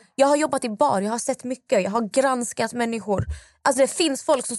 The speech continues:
att de står i baren och så här pillar sig i näsan. Och så, man ser dem typ så här, ta ut kråkan.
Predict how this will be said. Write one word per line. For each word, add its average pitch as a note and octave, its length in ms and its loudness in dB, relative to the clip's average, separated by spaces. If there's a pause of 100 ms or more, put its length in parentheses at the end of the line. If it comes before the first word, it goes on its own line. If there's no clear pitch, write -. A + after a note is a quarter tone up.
att C4 100 2
de B3 140 0
står D4 220 0
i C4 60 4
baren G#3 380 0
och A3+ 80 -4
så A#3 80 -2
här - 80 -4
pillar C4 380 0
sig - 80 -4
i A3+ 40 -4
näsan. A3+ 420 0
Och - 100 -4
så, A#3 280 -6
man B3 120 -2
ser D4 160 2
dem A3+ 120 -2
typ G#3 120 -16 (120)
så D4 60 2
här, B3 80 2
ta - 140 -4
ut - 300 -4
kråkan. A#3 640 -2